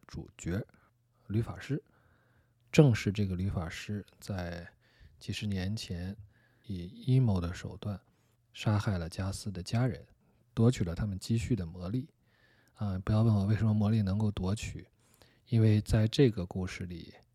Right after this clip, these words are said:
在当时的最早的万智牌的这个设-，魔法设定里，法术是可以塞到包里的。施法呢，就是从包里拿出咒语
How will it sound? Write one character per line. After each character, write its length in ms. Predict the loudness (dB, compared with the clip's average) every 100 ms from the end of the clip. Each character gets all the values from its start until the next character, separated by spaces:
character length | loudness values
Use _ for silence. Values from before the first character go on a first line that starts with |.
| _ _ _ _ _ _ _
在 160 | 0
当 260 | 4 6 6
时 240 | 4 0
的 400 | 2 2 2 -8 -20 _
最 180 | 2 4
早 340 | 2 -6 -8
的 120 | -6 -4
万 140 | -2
智 60 | -4
牌 140 | -6
的 100 | -6
这 140 | -8
个 140 | -8 -8
设-， 260 | -6 -8 -8 -16 _ _
魔 140 | -2 -2
法 160 | -2
设 180 | -4 -4
定 220 | -2 -4
里， 160 | -6 -14 _ _ _ _ _ _ _
法 140 | -8 -4
术 200 | 0 0
是 220 | 0 -4
可 180 | -2 -2
以 120 | -2
塞 180 | -2 -2
到 140 | 0
包 240 | 2 2 2
里 120 | -2
的。 160 | -8 -16 -20 _ _ _ _
施 240 | 4 6
法 220 | 6 2
呢， 180 | -2 -6
就 180 | -6 -8
是 380 | -8 -10 -12 -16 _ _ _ _ _ _ _
从 400 | -8 -6 -4 -2
包 200 | 0 2
里 220 | 2 -4 -10 _ _ _ _ _ _
拿 160 | -6 -4
出 140 | -2
咒 200 | 0 0
语 260 | -2 -10